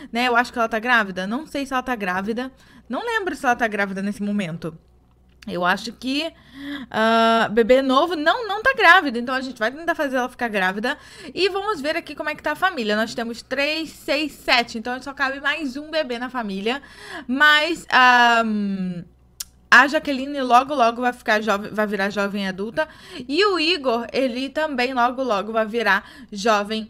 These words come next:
adulto. Ele é adolescente, mas vamos ver como é que estão as notas dele, né? Porque, como, se vocês não sabem, ele, ele pode envelhecer assim que as notas dele estiverem na nota A. Então, vamos ver como é que tá na escola. Olha, na escola, ele tem,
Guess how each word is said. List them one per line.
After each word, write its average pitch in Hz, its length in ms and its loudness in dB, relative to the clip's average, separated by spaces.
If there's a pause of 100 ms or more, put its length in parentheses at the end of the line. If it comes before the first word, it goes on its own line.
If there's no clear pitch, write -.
(200)
adulto. 226 480 2
Ele 190 120 -2
é 196 40 0
adolescente, 254 840 -6 (360)
mas 277 440 2
vamos 269 280 -6
ver 269 80 -4
como 262 120 -8
é 262 40 -8
que 254 60 -16
estão 269 180 -8
as 277 140 -8
notas 233 440 -6
dele, 170 260 -6
né? 180 140 -6
Porque, 196 500 -8
como, 196 200 -10
se 202 80 -16
vocês 214 200 -6
não 233 140 -4
sabem, 233 340 -6
ele, 254 160 -8 (160)
ele 247 200 -8
pode 220 400 -6 (420)
envelhecer 285 640 -4
assim 269 260 -10
que 262 80 -12
as 269 160 -8
notas 233 280 -6
dele 202 180 -8
estiverem 220 460 -6 (240)
na 226 200 -2
nota 220 460 -4
A. 170 220 -2
Então, 180 200 -12
vamos 233 240 -8
ver 202 140 -10
como 202 140 -12
é - 20 -8
que 196 80 -18
tá 180 140 -10
na 180 80 -12
escola. 175 800 -12 (760)
Olha, 180 460 -2
na 233 240 -2
escola, 247 640 0
ele 214 300 -4
tem, 233 680 -6